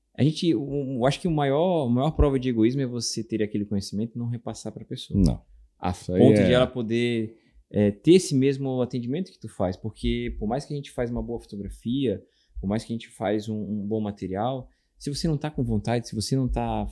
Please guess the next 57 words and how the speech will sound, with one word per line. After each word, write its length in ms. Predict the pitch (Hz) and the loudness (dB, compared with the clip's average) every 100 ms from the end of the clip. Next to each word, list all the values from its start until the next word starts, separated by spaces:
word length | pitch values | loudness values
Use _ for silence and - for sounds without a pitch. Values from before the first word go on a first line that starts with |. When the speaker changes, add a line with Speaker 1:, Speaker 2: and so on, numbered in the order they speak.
| - | -2
Speaker 1:
feliz, 380 | 101 101 113 | 2 4 4
se 80 | 92 | 0
você, 160 | 95 73 | -2 -2
Speaker 2:
Não. 100 | 69 | -4
Speaker 1:
isso, 240 | 117 - - | -6 -8 -2
tu 60 | 147 | 4
não 40 | |
vai 120 | 160 | 4
conseguir 260 | 165 151 139 | 2 -2 0
trazer 220 | 135 - | 6 8
a 60 | 139 | 10
Speaker 2:
Não 80 | 139 | 10
vai 140 | 143 | 10
ter 120 | 180 | 10
Speaker 1:
venda. 80 | 110 | 8
Speaker 2:
brilho, 320 | 104 101 85 | 8 6 4
né? 180 | 87 113 - - | 0 -2 -4 4
Speaker 1:
É, 80 | |
não 120 | 165 196 | 8 10
vai 100 | 190 | 10
ter 100 | 180 | 6
brilho, 440 | 147 214 220 110 | 6 4 4 4
né? 200 | 90 95 | 4 2
Speaker 2:
Não 60 | 104 | 0
vai 100 | 92 | -4
ter 120 | - | -8
brilho. 220 | 80 110 | -10 4
Speaker 1:
E, 240 | 113 113 123 | 8 10 12
e 40 | |
esse 200 | 147 160 | 10 8
desenvolvimento, 920 | 170 160 156 160 147 131 131 143 139 - | 4 4 4 4 4 6 6 4 0 -4
como 320 | - 147 165 | -2 0 -2
que 260 | - 151 | -2 -2
tu, 680 | 143 - 147 143 143 143 139 - _ _ _ | -2 -2 0 2 0 0 -2 -4 _ _ _
é, 600 | - 113 113 - 113 113 | 2 4 4 2 0 0
é, 40 | 110 | -2
trabalha, 600 | - 123 120 120 117 110 | 2 2 4 4 6 4
assim, 380 | - 107 107 | 4 4 4
de 120 | 98 - | 4 2
forma 240 | 113 107 | 2 2
pontual, 540 | - 101 - 107 110 | 2 -6 -4 -2 -2
se 160 | 107 - | -4 -6
consegue, 680 | 104 98 107 107 107 104 104 - - | -4 0 2 2 0 -4 -8 -18 -12
porque 480 | - - 113 104 - - - _ - | -6 2 4 4 0 -14 -20 _ 2
como 220 | 127 139 | 4 6
um 80 | 123 | 6
gestor 400 | 104 98 - 90 | 4 2 0 0
ali, 160 | 87 | 2
você 180 | 117 117 | 0 -2
tem 160 | - 123 | -6 -6
que, 600 | 117 127 127 131 131 - | -4 -2 -2 -2 -4 -4
é, 320 | 113 107 - | -2 0 -2
escutar 360 | - - 127 196 | -6 -2 2 2
todo 200 | 202 147 | 2 2
mundo, 300 | 123 110 95 | 0 0 0
Speaker 2:
Sim. 160 | 90 | 2
Speaker 1:
né? 160 | 76 64 | 0 0